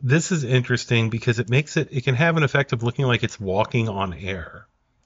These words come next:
So with the amount of armor coverage it has and pretty decent speed,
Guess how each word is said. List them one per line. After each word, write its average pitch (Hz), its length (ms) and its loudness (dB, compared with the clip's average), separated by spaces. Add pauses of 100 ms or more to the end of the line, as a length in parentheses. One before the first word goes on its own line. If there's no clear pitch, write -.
(340)
So 123 640 4
with 139 180 0
the 160 120 2
amount 180 200 8
of 151 80 4
armor 156 300 6
coverage 151 400 4
it 131 100 0
has 151 580 4 (120)
and 120 600 4 (240)
pretty 165 220 2
decent 127 420 0
speed, 135 540 0